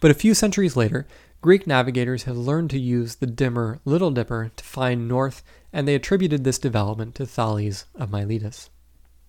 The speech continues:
You may also recall from the previous episode that Hesiod had noted the winter and summer solstices, but Thales was later credited with determining when the equinoxes were. This might seem to be somewhat trivial, but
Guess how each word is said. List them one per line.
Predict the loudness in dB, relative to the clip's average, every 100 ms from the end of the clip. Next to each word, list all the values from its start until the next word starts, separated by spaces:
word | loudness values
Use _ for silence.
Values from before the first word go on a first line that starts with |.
| -20 _ -20 -20 -20 0
You | 6
may | 8
also | 8 4 2
recall | 2 2 -2
from | 0 -4
the | -2
previous | -2 0 0
episode | -2 -4 -4 -4 -2
that | -4 -6 -18 -20 -20 _ 0
Hesiod | 2 2 0 0
had | -2 -2
noted | -2 0 0 -2
the | -2
winter | -2 -4 -6 -6
and | -6 -8
summer | -6 -4 -2
solstices, | -2 -4 -6 -10 -10 -12 -20 _ _ -20 _ -20 2
but | 2 4
Thales | 6 6 6 4
was | 2 2
later | 2 0
credited | 0 0 0 -2 -4 -8 -2
with | -2 0
determining | -2 0 0 0 -2 0
when | -2 -2
the | -2
equinoxes | -4 -2 -2 -4 -6 -8
were. | -6 -6 -10 _ _ -20 -20 -20 _
This | 2 2 0
might | 0 0
seem | 0 0 0
to | 0
be | 0
somewhat | 0 -2 -2
trivial, | 0 0 2 0 -2 -12 -20 -6 2
but | 2 2